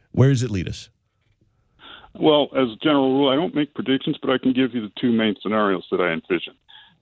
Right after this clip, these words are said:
Speaker 2: Uh, either A, we're gonna have to have a bloody civil war, or B, we're gonna be united, in which dissenters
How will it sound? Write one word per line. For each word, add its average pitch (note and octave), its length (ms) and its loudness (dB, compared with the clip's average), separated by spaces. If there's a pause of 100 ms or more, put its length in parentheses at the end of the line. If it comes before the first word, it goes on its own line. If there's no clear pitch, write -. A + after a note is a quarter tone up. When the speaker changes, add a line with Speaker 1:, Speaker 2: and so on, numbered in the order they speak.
Speaker 2:
Uh, G#2+ 60 0
either A#2+ 400 2
A, D#3 280 2 (120)
we're G2 80 -8
gonna A#2+ 200 0
have C3+ 220 -2
to A2+ 100 2
have B2 200 0
a G#2 60 -2
bloody A2 340 0 (100)
civil A2+ 300 -4
war, G2+ 260 -2
or B2 240 0
B, A2 320 -2
we're - 120 -20
gonna G#2+ 180 2
be A#2+ 100 -4
united, A2 520 2
in G2 80 -10
which G2+ 140 -4 (120)
dissenters G#2 540 -2